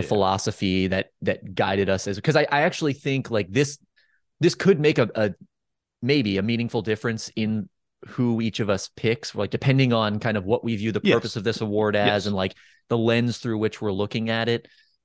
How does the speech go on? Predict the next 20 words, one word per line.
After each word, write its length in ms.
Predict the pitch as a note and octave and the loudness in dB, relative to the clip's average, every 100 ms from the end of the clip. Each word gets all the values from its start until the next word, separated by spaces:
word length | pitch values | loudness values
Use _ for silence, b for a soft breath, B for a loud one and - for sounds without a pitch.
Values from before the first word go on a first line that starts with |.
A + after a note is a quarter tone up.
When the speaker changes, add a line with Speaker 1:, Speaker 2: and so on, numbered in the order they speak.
| - | -6
Speaker 2:
Um, 380 | F#2+ F2+ F2 - | -4 -4 -6 -2
that, 380 | A#2+ A#2+ - G2+ | 0 0 -2 0
that 220 | C#3+ - | 0 2
can 160 | D#3 | 2
influence 720 | C3 C3 C3 B2 A2+ G#2+ - - _ - | 2 0 0 0 0 -2 -6 -12 _ -2
our 260 | G#2 G2 G2 A#2+ _ _ | 0 -2 -6 -20 _ _
ultimate 480 | G#2+ G#2+ A2 G2 - | -2 0 0 0 -2
conclusion 800 | - G2 - A2+ G2+ G2 F#2 F2+ - | -6 -6 0 0 2 0 0 -2 2
just 260 | D3 C3+ | 2 4
as 140 | B2+ A2+ | 2 2
much 260 | A#2 A2+ | 0 0
as 220 | G#2+ G2+ F2+ | 0 0 0
our 180 | G#2 | -2
actual 320 | F#2+ G2+ - G#2 | -2 -4 -4 -4
perception 640 | A2 - A2+ - - G2+ | -6 -2 -2 -2 -2 -2
of 240 | G2 F2+ | -2 -4
the 80 | - | -6
players. 540 | - - - - - - _ _ _ D3 | -4 -4 -4 -12 -16 -16 _ _ _ 2
Speaker 1:
Yeah, 160 | A2+ | 4
my, 460 | A#2 C3 C#3 C#3 | 4 4 6 4